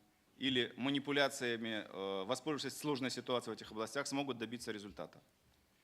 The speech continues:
Я решительно заявляю, что Министерство внутренних дел полностью обеспечено всеми резервами совместно с Национальной гвардией и находящимися там частями вооружённых сил Украины с тем, чтобы пресечь любую провокацию.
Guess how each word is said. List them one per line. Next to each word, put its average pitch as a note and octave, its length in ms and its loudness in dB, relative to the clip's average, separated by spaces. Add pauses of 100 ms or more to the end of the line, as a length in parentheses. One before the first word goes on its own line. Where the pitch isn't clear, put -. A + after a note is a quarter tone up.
(720)
Я D3 580 6
решительно D3 520 2
заявляю, A2+ 520 0
что - 160 -6
Министерство C#3 400 -2
внутренних B2+ 360 -4
дел F2+ 240 -8 (600)
полностью C#3+ 680 4
обеспечено B2+ 880 2 (400)
всеми D3 360 4
резервами A#2 680 0 (800)
совместно C#3+ 500 4
с - 60 -4
Национальной C3 480 2
гвардией A2 640 0
и A#2+ 80 -8
находящимися C#3 400 2
там C3 140 2
частями C3+ 360 0
вооружённых B2 460 -2
сил B2 160 -4
Украины G2+ 460 -4 (420)
с - 80 -16
тем, - 160 2
чтобы D3 180 -2
пресечь E3 400 2
любую D3+ 360 0
провокацию. C3 600 0